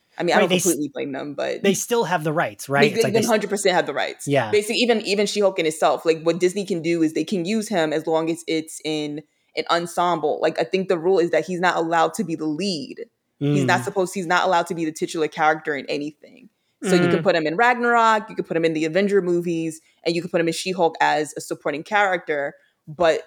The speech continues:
Speaker 1: the licensing in terms of him being the lead itself is apparently a whole different ballgame. And, like, from what I've been told, Universal is not selling him at all, so that Marvel would have to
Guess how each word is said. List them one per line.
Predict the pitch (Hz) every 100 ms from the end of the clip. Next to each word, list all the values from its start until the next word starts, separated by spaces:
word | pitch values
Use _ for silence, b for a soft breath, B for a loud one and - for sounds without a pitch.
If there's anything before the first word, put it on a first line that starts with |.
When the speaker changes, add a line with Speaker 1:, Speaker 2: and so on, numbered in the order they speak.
| -
Speaker 1:
the | 165
licensing | 170 170 175 170 165 156
in | 143
terms | 151 165 156
of | 156 151
him | - 160 147
being | 151 151 151
the | 156
lead | 151 156
itself | - - 165 156 151 _ _ _ _ -
is | 170 160 170 -
apparently | 165 196 156 170
a | 156
whole | 160 147 151
different | 156 139 151
ballgame. | 143 170 220 226 233 220
And, | 160 156
like, | 151 143 _ _ _ _ -
from | 185
what | 180 185
I've | 190
been | 165 170
told, | 202 220 175 165 160 156
Universal | 170 165 165 185 156
is | 151
not | 147 -
selling | 170 156
him | 160 143
at | -
all, | 135 - - -
so | 180
that | 151 147 - _
Marvel | 151 151 156 156
would | 147
have | 151 -
to | 143 139 131